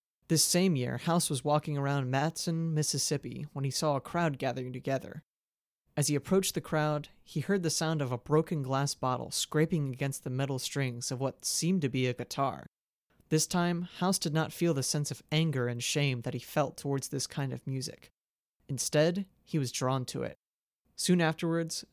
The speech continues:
House bought his first guitar and would start his journey into the Delta blues. After a few years of traveling and working,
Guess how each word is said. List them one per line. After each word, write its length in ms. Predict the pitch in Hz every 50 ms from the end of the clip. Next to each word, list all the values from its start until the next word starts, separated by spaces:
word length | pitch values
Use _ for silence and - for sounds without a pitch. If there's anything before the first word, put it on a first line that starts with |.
| _ -
House 260 | - - 165 165 -
bought 240 | - - 156 160 156
his 180 | 123 156 131
first 300 | - - 156 160 156 -
guitar 440 | 151 127 - 156 143 135 123 120 120 123
and 80 | 139 131
would 120 | 127 -
start 300 | - - - 156 160 165
his 160 | 156 147 135
journey 460 | - - 147 147 143 127 123 127 - -
into 220 | - 135 - 143
the 100 | 123 123
Delta 380 | 123 - 131 131 135 - 139 -
blues. 560 | - 139 135 - - - - - - - - _ _ _ _ _ _ _ _ _ _ _ _ _ _ _ _ -
After 300 | 147 151 - - 156 143
a 60 | 135
few 240 | - - 185 208 208
years 320 | 185 180 175 175 170 -
of 60 | 131
traveling 500 | - - - 139 135 131 139 139 135 127
and 120 | 123 120 117
working, 520 | 127 127 127 - - 131 131 131 139 -